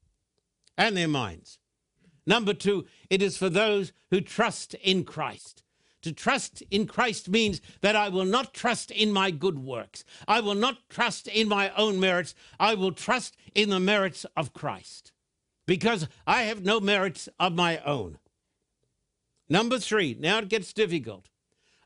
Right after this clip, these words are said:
I will acknowledge my sins. I will acknowledge my sins, and this will lead to repentance, whereby I will say, after I acknowledge my sins,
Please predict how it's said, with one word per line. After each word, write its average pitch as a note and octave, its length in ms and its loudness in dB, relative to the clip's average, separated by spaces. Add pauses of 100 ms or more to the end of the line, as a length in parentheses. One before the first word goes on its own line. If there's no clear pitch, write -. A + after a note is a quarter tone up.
I A3 140 2
will A3 200 0
acknowledge G3+ 600 0
my G#3 240 0
sins. C3 680 -4 (3500)
I A3+ 140 2
will A#3+ 180 0
acknowledge G#3 560 0
my A#3+ 220 2
sins, G3 680 0 (300)
and F#3 220 2
this A#3+ 240 0
will C4 160 0
lead A3+ 420 0 (220)
to A3 180 2
repentance, G#3+ 1000 0 (200)
whereby A3 680 0 (180)
I A3 240 2
will G3 220 0
say, A#3 480 2
after G#3 480 0
I G3 160 2
acknowledge G3+ 520 0
my F#3 180 0
sins, G3+ 380 -2